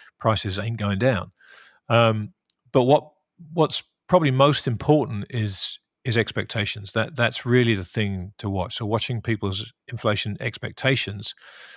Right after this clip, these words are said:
is important. And, and in, in, funny enough, in that conversation I referenced with Pippa Malmgren, she made the great point. She's, she's in London, and, and she, this was in the depths of covid when everyone was terrified and, you know, there was no toilet paper in the supermarkets and stuff.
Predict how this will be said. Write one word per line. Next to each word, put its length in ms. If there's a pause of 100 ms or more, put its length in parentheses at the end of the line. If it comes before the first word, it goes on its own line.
(160)
is 120
important. 420
And, 220
and 140
in, 280
in, 160
funny 160
enough, 140
in 80
that 180
conversation 480
I 60
referenced 440
with 180
Pippa 200
Malmgren, 520 (760)
she 240
made 280
the 80
great 240
point. 280
She's, 260
she's 200
in 80
London, 380
and, 260
and 220
she, 240 (280)
this 200
was 120
in 100
the 200
depths 300
of 120
covid 420
when 360
everyone 320
was 320 (220)
terrified 560
and, 300 (500)
you 100
know, 60
there 80
was 100
no 140
toilet 320
paper 280
in 60
the 160 (180)
supermarkets 640
and 80
stuff. 300